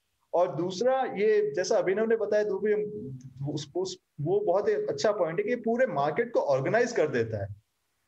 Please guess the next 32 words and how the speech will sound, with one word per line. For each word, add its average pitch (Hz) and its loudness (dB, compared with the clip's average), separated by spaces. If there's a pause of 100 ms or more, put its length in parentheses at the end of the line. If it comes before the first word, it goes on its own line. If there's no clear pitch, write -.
(140)
ठीक 165 -2
है। 110 -4 (140)
अभी 180 0
क्या, 262 0
अभी 220 -2
का, 247 2
अभी 170 -2
का 247 2
दिक्कत 240 -4
क्या 240 2
है 226 4
कि 226 -2
मान 208 0
लो 214 2
आप 175 0
भी, 196 -2
मैं, 151 0 (540)
ये 135 0 (200)
experience 208 -4
करते 185 0
होगे, 165 0
आपने 160 0
मान 160 0
लो 165 2
ब्रह्मास्त्र 151 0
movie 156 0
का 160 2
टिकट 151 -2
खरीदा 147 0
Paytm 135 -2
movies 110 -4
से, - -14